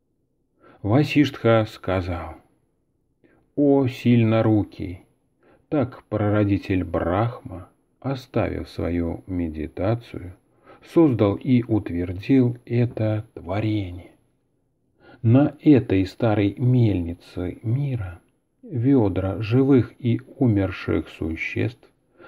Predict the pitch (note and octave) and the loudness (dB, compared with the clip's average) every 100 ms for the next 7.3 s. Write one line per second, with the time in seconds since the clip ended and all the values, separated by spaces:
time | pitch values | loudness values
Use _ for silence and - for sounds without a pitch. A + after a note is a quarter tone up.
0 | - - D#3 D3 E3 E3 D#3 A#2+ - - | -10 2 4 6 6 6 4 2 -2 -8
1 | F2+ - - C#3+ - C#3 - D3+ C#3 - | -8 -8 -4 -2 0 -2 -4 -4 -6 -8
2 | - G2+ F2 F2 F2 _ - G#2 G2+ _ | -6 -6 -6 -10 -14 _ -16 -14 -14 _
3 | - G2+ G2 F#2 - - F#2 B2 B2 G2+ | -10 -2 2 2 0 -4 0 0 0 -4
4 | - - _ _ _ - B2 D#3 D#3 D3+ | -10 -20 _ _ _ -6 4 6 8 4
5 | - B2 G2+ F#2+ A#2 C#3 C#3 C3 B2+ B2 | 2 2 2 2 2 2 2 2 2 2
6 | B2 B2 _ C3+ A2+ B2 D3+ A#2+ F2 D#2+ | 0 -4 _ -4 -2 2 4 4 0 -4
7 | - - | -14 -20